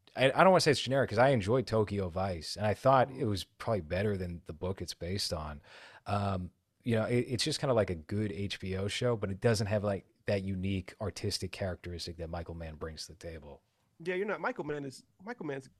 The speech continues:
Speaker 2: goat tier. So, like, like, literally the only reason I was interested in that was because of Michael Mann. I mean,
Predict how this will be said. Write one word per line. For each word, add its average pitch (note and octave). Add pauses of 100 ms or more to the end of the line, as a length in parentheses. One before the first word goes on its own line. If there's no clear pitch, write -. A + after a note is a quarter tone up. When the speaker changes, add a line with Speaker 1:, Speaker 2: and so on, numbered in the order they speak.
(140)
Speaker 2:
goat C#3+
tier. B2+
So, C#3
like, E3 (640)
like, G3
literally A#3+
the F3+
only G3+
reason F#3
I F3
was D#3+
interested D#3
in D3+
that C#3
was C#3+
because C3+
of C3
Michael C3+
Mann. C#3 (140)
I G#3+
mean, A3+